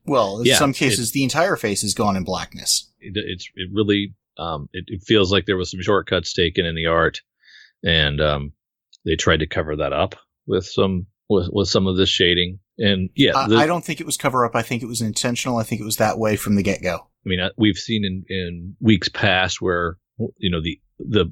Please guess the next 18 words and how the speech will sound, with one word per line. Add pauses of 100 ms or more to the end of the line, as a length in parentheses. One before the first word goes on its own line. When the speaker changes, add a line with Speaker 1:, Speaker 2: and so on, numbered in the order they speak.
(120)
Speaker 2:
the
arts, (200)
artist,
uh, (120)
takes
the
time
to
detail
backgrounds
and (300)
really
throw
that
extra
effort
into, (220)
um,